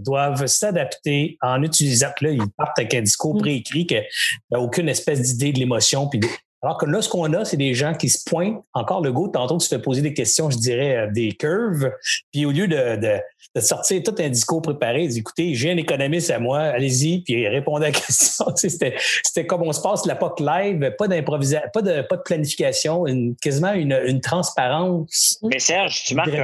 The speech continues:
Speaker 3: un
Speaker 1: bien
Speaker 3: point,
Speaker 1: naïve,
Speaker 3: puis
Speaker 1: mais
Speaker 3: Ruth
Speaker 1: tellement beau leadership, là.
Speaker 3: Mais c'est, Serge et Ruth, vous marquez un point qui revient à la base, parce que depuis des années, on fait, on voit des influenceurs nous parler avec une belle photo d'un produit qu'on s'en balance comme l'an quarante,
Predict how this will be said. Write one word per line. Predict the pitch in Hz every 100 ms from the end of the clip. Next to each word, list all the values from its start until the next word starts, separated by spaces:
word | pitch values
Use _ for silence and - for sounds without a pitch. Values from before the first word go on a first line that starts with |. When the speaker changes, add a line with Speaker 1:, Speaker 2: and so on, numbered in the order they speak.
| 185
Speaker 3:
un |
Speaker 1:
bien | 202 151
Speaker 3:
point, | 156
Speaker 1:
naïve, | 226
Speaker 3:
puis | 127
Speaker 1:
mais | 117
Speaker 3:
Ruth | 135
Speaker 1:
tellement | 240 208 240 135
beau | 185
leadership, | 165 143 117 - 180 180
là. | 143 - _ _ _ _ _ _ _ _ _ _ _ - - _ _
Speaker 3:
Mais | 151
c'est, | 160 -
Serge | 123 143 190 139
et | 123
Ruth, | 175 156
vous | 113
marquez | 131 131 -
un | 190
point | - 170 196
qui | - 117
revient | 113 98 131 -
à | 104
la | 90
base, | 87 90 85 -
parce | 110 -
que | 139
depuis | 117 - 131
des | 127 110
années, | 120 139 208 - _ _ _ -
on | 117
fait, | - 143 156 160
on | - 117
voit | 95 156
des | 139 113
influenceurs | 131 120 120 117 110 135 151
nous | 127
parler | 95 113 104 113 135
avec | 107 104
une | 107
belle | 101 131
photo | 127 113 110 147 160 147
d'un | 101
produit | 87 110 92 107 139 160 - _ _ _ _ _
qu'on | 120 120
s'en | 110 120 107
balance | 104 117 113 127 139 -
comme | 113 110
l'an | 107
quarante, | 107 90 107 151 180